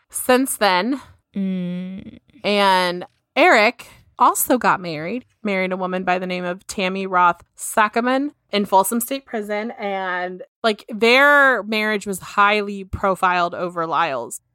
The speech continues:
Speaker 1: 'cause she was this bubbly little blonde. And, you know, and she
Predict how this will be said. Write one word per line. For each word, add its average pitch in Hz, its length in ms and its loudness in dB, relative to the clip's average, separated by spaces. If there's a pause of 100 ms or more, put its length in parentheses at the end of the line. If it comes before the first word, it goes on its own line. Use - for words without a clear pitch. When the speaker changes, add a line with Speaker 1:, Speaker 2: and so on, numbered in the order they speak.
(120)
Speaker 1:
'cause 196 160 -4
she 233 140 -2
was 220 140 -4
this 226 180 -6
bubbly 202 380 2
little 196 220 -2
blonde. 247 720 4 (180)
And, 190 640 2 (100)
you 202 100 -6
know, 175 200 -2
and 202 200 -6
she 226 260 -4